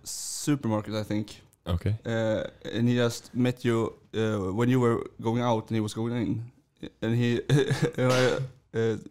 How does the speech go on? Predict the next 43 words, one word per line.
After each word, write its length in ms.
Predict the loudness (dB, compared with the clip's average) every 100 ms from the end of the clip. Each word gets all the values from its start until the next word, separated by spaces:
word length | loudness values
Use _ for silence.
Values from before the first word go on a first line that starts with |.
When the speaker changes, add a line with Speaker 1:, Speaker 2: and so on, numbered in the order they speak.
| -10
Speaker 1:
um, 240 | -6 -4 -2
asked 240 | 0 0 0
him, 240 | 0 0 -2
uh, 220 | -2 0 2
"What 180 | 0
did 120 | 0 -2
you 60 |
say?" 340 | 0 0 -2 -4 -12 -20 -20 -20 -20 _ _
"Fucking 500 | -14 -2 0 4 6
welcome, 380 | 6 4 4 4
mate." 300 | 4 0 2
<laughs> 100 | 4 4 4 8 8 8 6 8 6 6 6 4 6 6 6 4 4 2 4 6 8 8 8 8
Speaker 2:
Yeah, 380 | 8 8 8 6
I 60 |
did. 480 | 4 4 4 2 2
I, 260 | 2 4 4
I 40 |
do 180 | 6 4
remember 300 | 4 4 4
this. 280 | 6 6 8
Speaker 1:
Yeah. 80 |
Speaker 2:
Yeah, 60 | 8
I 40 |
was 80 | 6
like, 120 | 6 6
"Oh, 120 | 6
thanks. 380 | 6 6 6 6
Appreciate 340 | 4 4 4
it. 80 | 2
Thank 240 | 2 4
Speaker 1:
Yeah, 200 | 8 8
Speaker 2:
you." 300 | 6 0 2
Speaker 1:
it's 140 | 2 4
great. 580 | 4 4 0 -4 -8 -8 0
He's, 280 | 0 2
uh, 60 | 2
o-, 240 | 2 2 0
o-, 160 | -2 2 0
often, 320 | 2 4 4
uh, 460 | 4 0 2 0 -2 -2
capo 560 | 2 2 0 -2 0
at, 320 | -2 -4 -6
um, 360 | -4 -2 -2 -6